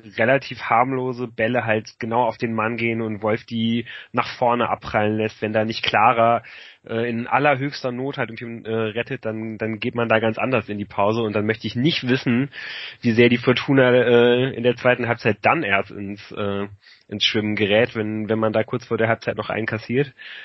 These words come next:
Aber bevor das passiert, fällt dann ja irgendwie erstmal das, das, das zwei zu null. Und das hat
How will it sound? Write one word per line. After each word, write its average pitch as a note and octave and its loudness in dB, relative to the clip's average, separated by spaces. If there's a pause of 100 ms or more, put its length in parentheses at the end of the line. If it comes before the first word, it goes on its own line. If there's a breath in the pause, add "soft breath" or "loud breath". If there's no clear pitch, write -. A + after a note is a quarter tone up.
(140 loud breath)
Aber A#2+ 6
bevor B2 4
das D3 0
passiert, D3 -2 (280 soft breath)
fällt C#3 0
dann G2+ 0
ja F#2+ -6
irgendwie F#2 -10
erstmal F#2 -10
das, G2+ -8 (180)
das, G2 -10 (180)
das - -12
zwei F#2+ 0
zu - -12
null. F#2+ -8
Und F#2 -10
das F#2+ -10
hat - -12